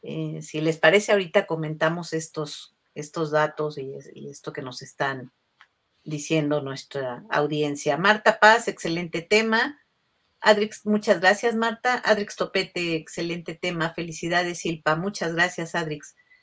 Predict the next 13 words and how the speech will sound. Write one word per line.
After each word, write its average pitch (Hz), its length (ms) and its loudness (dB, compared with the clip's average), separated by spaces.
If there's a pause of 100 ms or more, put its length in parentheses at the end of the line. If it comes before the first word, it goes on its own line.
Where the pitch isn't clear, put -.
(160)
Carla 196 320 4
Yunuen 180 540 0
Castillo 175 420 -4
Izaguirre, 170 540 -2
muchas 185 320 -6
felicidades 170 560 -2
a 160 60 -2
los 147 220 -6
tres. 196 280 0
Me 180 100 -4
encantó 160 380 -4
verlos 160 340 -4
juntos 208 540 -2